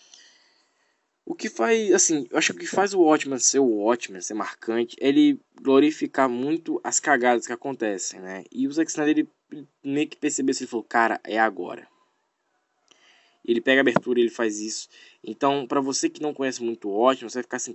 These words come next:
"Puta merda, o que que é isso?" Porque vai ficar uma parada muito louca, né? O, a morte da, da, aquela lésbica lá da equipe dos Minutemen vai ficar uma parada muito pesada na, na tua cabeça, porque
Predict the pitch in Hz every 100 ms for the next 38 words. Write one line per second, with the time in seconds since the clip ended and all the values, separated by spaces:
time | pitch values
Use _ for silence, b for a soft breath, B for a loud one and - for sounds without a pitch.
0 | - _ 214 240 269 277 - _ 269 254
1 | 240 240 262 262 247 - 233 220 330 -
2 | 226 233 240 233 - B B B B -
3 | - - 196 202 - 196 196 - 175 175
4 | 156 170 170 151 135 - 92 101 117 127
5 | 117 120 117 110 104 95 - _ _ -
6 | 110 127 160 - 120 123 120 110 107 92
7 | _ _ _ _ _ _ _ _ _ 113
8 | 113 113 110 104 98 117 113 110 92 90
9 | 107 127 120 107 98 98 101 101 95 -
10 | - 117 131 104 101 95 98 98 104 -
11 | 98 135 151 - _ _ _ - 123 165
12 | 175 170 170 165 165 180 - _ - 165
13 | 147 175 160 139 131 120 127 117 104 147
14 | 170 127 - 143 120 160